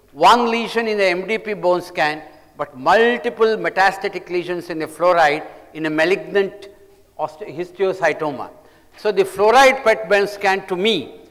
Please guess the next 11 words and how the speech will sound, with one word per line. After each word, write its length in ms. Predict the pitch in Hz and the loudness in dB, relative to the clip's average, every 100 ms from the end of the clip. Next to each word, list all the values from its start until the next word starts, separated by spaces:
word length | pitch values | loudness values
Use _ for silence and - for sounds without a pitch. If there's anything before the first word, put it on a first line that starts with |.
| _ | _
should, 480 | - - 190 214 - - | -14 -6 -4 -4 -10 -10
is 240 | 196 175 | -8 -8
now 560 | 156 196 196 185 - - | 0 4 4 2 -8 -10
the 140 | 180 | -10
in 220 | 202 190 185 | -4 -4 -4
thing. 420 | 160 123 - - _ _ _ _ _ _ _ - | -8 -8 -12 -20 _ _ _ _ _ _ _ -6
Moving 360 | 202 269 285 262 | 0 2 2 6
on 220 | 254 247 | 6 4
to 80 | 220 | -2
molecular 680 | 175 185 254 262 247 208 | 2 4 4 0 0 0
imaging, 480 | 175 151 135 131 - | 0 -4 -6 -8 -14